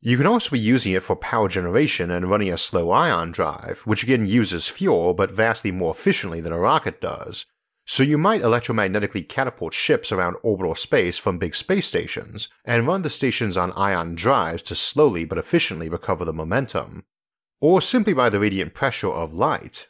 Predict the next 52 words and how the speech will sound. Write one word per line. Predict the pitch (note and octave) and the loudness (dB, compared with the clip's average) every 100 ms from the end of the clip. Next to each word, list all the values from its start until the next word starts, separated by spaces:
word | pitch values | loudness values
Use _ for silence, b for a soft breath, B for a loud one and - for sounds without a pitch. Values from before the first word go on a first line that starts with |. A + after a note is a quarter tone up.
| - | -6
Again, | A#2 D#3+ D3+ | 0 2 2
solar | - A3 G#3+ | 4 2 2
sails | D#3 - B2 G2 | 0 2 2 2
and | F2+ | 0
mirrors | G#2 D3+ E2 F#2 | 2 2 2 2
are | A2 F2 | 2 2
dirt | A#2 G#2+ - | 2 2 2
cheap, | - D3+ - _ - | -2 -2 -4 _ -8
especially | G#2 - D3 C3 A2 | -6 0 0 2 -2
if | - | -2
the | E2 | -2
dirt | G2+ A#2 - | 4 4 2
you're | E2 | -6
sourcing | - F3+ F3+ G2 | 0 0 0 -4
them | D#2 | -6
from | - E2+ E2 | -4 -2 -2
is | E2+ E2+ | -4 0
lunar | G#2+ F#2 | 2 2
regolith. | E2 D#3+ A#2+ D#2 - - _ _ _ - | 2 2 2 -4 -8 -14 _ _ _ -2
And | B2 | 2
if | A#2+ | 4
you | G#3+ | 4
have | A#3 | 4
a | |
large | A#2 B2 A#2 | 4 4 2
collection | - G#2+ G2 - | 0 0 0 0
of | E2 | 0
mirrors | F#2+ C3 E2+ F#2 F2+ | 2 2 4 2 2
and | E2+ | -4
power | - C#3 A#2 | -2 0 0
beaming | G2 F2+ | 0 -6
stations | D#2+ - D#3 - F2 F2 | -2 0 0 0 -2 -2
up | F#2+ | 0
there | F#2 | 0
for | F2 F2 | 0 0
use | G2 F2+ | 0 0
on | E2+ F2+ | -2 0
Earth, | D3 - - - _ - | 0 0 -8 -20 _ -2
devoting | A2+ D3+ A3+ B2+ | 2 4 2 0
some | - C3 | 0 2
of | |
that | G#2 G2+ | 2 2
energy | A2+ G#2+ F2 | 2 2 0
to | F#2+ | -2
things | F2+ A2+ F#2+ | 2 2 2
like | F2+ E2+ | -2 -4
pushing | - - - F2 | -4 -4 -4 -4
spaceships | - - F3+ - - - - | -2 0 0 -2 -6 -4 -4
or | E2 | -2
blasting | G2 G2 - E2+ | 0 0 -2 -10
space | D#2 - G#2 - | -8 -2 -2 -2
debris | - E2 D#2 G2+ | -6 -6 -6 -10